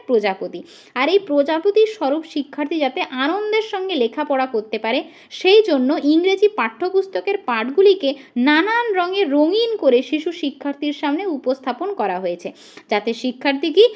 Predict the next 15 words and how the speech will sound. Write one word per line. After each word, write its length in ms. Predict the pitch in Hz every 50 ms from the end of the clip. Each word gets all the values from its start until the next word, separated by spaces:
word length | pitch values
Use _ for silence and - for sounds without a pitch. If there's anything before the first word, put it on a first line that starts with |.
| - - _
না, 140 | 277 269 269
হেসে 500 | 202 - 214 277 320 339 - 480 494 480
খেলে 280 | 480 339 311 302 381
আনন্দের 640 | 403 - 262 254 247 269 320 392 427 440 403 339 294
সঙ্গে 440 | 285 - 277 233 226 226 254 392 466 - - _ _
শিক্ষা 500 | - - - 311 302 311 - - 359 320
গ্রহণ 340 | 262 208 190 214 302 415 427
করতে 320 | - 220 190 202 - 196
পারে। 220 | 190 185 180 175 175
তাই 240 | - - 202 254
এই 160 | 370 392 359 311
বইটির 400 | 247 226 196 190 196 214 214 214
নাম 220 | 214 208 208 214
কিন্তু 320 | - 240 247 277 - 539 494
বাটারফ্লাই। 600 | 233 170 139 139 - 147 147 - _ 170 156 147